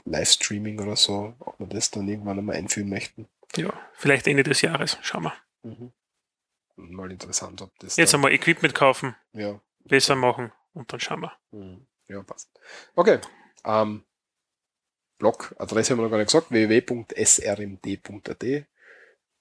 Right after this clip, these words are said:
Speaker 1: Einfach hingehen oder uns eine E-Mail schicken an kontakt at s r m d mit Feedback. Danke
Speaker 2: Super.
Speaker 1: fürs Zuhören und jetzt viel Spaß beim Sprachkurs.
Speaker 2: Auf Wiederhören.
Speaker 1: Sprachkurs. Das erste Wort, mit dem wir heute beim Sprachkurs angefangen, ist Gfrett.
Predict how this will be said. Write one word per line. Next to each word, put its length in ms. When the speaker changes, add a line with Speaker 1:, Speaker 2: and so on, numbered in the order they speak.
Speaker 1:
Einfach 260
hingehen 380
oder 220
uns 160
eine 100
E-Mail 160
schicken 400
an 180
kontakt 460
at 140
s 180
r 80
m 160
d 260
mit 220
Feedback. 520
Danke 200
Speaker 2:
Super. 40
Speaker 1:
fürs 160
Zuhören 380
und 340
jetzt 260
viel 120
Spaß 300
beim 100
Sprachkurs. 600
Speaker 2:
Auf 160
Wiederhören. 320
Speaker 1:
Sprachkurs. 960
Das 160
erste 300
Wort, 160
mit 120
dem 100
wir 80
heute 180
beim 140
Sprachkurs 580
angefangen, 360
ist 140
Gfrett. 460